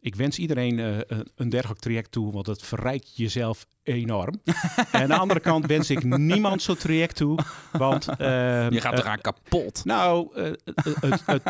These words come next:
Speaker 1: het afbreukrisico is groot.
Speaker 2: Ja, het is wel spannend, ja.
Speaker 1: En je maakt het extra spannend, eh, ook vanwege,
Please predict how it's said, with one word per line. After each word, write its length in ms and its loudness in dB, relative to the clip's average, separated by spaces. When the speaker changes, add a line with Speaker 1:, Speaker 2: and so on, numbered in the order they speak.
Speaker 1:
het 200 -2
afbreukrisico 840 0
is 200 -2
groot. 400 -2
Speaker 2:
Ja, 80 0
het 120 -4
is 120 -4
wel 100 -4
spannend, 520 -6
ja. 80 -4
Speaker 1:
En 300 0
je 160 0
maakt 200 0
het 100 -6
extra 300 -4
spannend, 540 -2
eh, 520 -4
ook 260 -2
vanwege, 460 -2